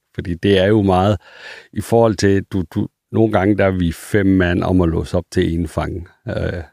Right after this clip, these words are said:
så man skal hele tiden, øh, tænke sikkerhed indover. Øh, og det er der mange personale, der ikke bryder sig om.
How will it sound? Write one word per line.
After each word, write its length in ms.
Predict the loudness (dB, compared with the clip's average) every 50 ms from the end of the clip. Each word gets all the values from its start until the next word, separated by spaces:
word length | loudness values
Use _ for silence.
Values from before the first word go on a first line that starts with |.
| _ _ _ _
så 100 | -4 -4
man 120 | -4 -4
skal 180 | -4 -4 -4 -2
hele 120 | -2 -4
tiden, 440 | -6 -8 -8 -6 -4 -4 -4 -4 -4
øh, 400 | -4 -6 -6 -8 -8 -8 -10 -10 -14 _ _ -10
tænke 260 | -6 -4 -4 -4 -2
sikkerhed 420 | -2 0 2 2 2 2 2 2
indover. 560 | 2 0 0 0 -2 -2 -4 -6 -10 -12 _ _ _ _ -12 -8
Øh, 180 | -8 -6 -6 -6
og 140 | -6 -2
det 60 | -2 0
er 40 |
der 60 | 2 2
mange 280 | 0 2 0 0 -2 -4 _ _ _ _ _ _ _ _ -12
personale, 540 | -10 -10 -8 -6 -6 -4 -4 -4 -4 -4 -4 -4
der 60 | -4
ikke 140 | -6 -6 _ -8
bryder 160 | -8 -8 -8
sig 160 | -8 -12 -14
om. 140 | -14 -14 -16